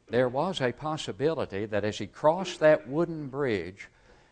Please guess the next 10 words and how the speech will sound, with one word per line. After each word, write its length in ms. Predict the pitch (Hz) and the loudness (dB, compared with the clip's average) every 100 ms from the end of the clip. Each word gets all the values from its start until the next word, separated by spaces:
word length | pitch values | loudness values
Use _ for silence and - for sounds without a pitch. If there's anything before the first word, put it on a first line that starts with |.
| - | -6
a 100 | 98 | -4
live 560 | 95 120 156 170 160 131 | -2 -2 0 -2 -4 -8
coal, 540 | - 196 147 92 90 | -4 0 0 -2 -6
a 40 | 98 | -6
hot 300 | - 170 170 | 0 0 0
coal 360 | - 175 143 135 | -4 -2 -4 -6
from 320 | - 127 123 | -4 -4 0
that 220 | 123 127 | 0 0
ash 320 | 131 139 - | 0 -2 -6
pan 400 | - 104 101 113 | -4 -4 -2 -6